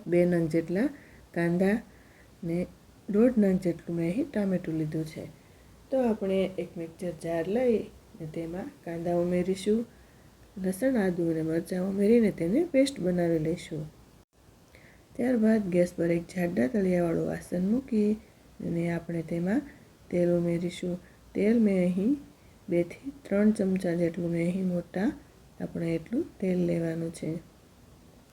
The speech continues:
તો આ રીતે તેલ ઉમેર્યા બાદ આપણે હવે તેમાં ઉમેરીશું હિંગ. ને જે આપણે વાટીને જે મરચાં અને કાંદા તૈયાર કરેલા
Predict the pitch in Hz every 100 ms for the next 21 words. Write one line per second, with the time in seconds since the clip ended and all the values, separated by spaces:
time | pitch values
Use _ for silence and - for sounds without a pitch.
0 | - - - - 185 - 196 254 220 214
1 | 214 180 175 170 170 170 170 165 170 185
2 | 208 - 175 170 165 170 160 160 160 160
3 | 165 165 160 160 165 - 233 220 190 165
4 | 156 - - - - - 175 160 170 170
5 | 165 170 233 330 - - - - - _
6 | - - - 185 170 240 262 220 180 175
7 | 170 170 170 170 180 175 175 175 170 165
8 | 170 160 165 175 180 202 233 240 196